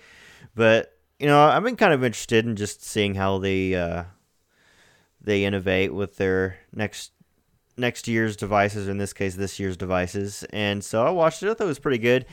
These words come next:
They, they released some, they're releasing some new models for the iPhone twelve, and the, wh-, what I, what I found, some of the things I found the most,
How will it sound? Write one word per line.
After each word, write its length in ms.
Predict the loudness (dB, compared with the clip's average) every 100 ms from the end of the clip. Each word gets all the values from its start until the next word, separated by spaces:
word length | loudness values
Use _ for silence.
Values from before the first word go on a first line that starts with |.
| -20 -20 -20 -10 4
They, 260 | 8 8
they 140 | 6 4
released 500 | 6 4 2 -2 -6
some, 420 | -4 -2 -4 -8 -6
they're 180 | -2
releasing 360 | 0 0 -2 -4
some 200 | -8 -6
new 120 | -4
models 720 | -2 0 0 0 -4 -6 -14 -16 _ _ _ _
for 280 | -6 0 2
the 100 | 2
iPhone 420 | 2 0 -2 -6
twelve, 600 | -2 0 2 2 -2 -8 -8
and 540 | -2 -2 -2 -4 -8 -12 -20 _ _ _ _ _ _
the, 680 | -8 -2 0 2 0 0 0
wh-, 200 | 0 0
what 140 | 4 8
I, 220 | 8 8
what 140 | 4 4
I 140 | 4
found, 480 | 4 2 2 0 -4
some 120 | -6
of 60 | -4
the 80 | -2
things 220 | -2 0
I 100 | 0
found 240 | 0 0 -2
the 40 |
most, 340 | -2 -4 -8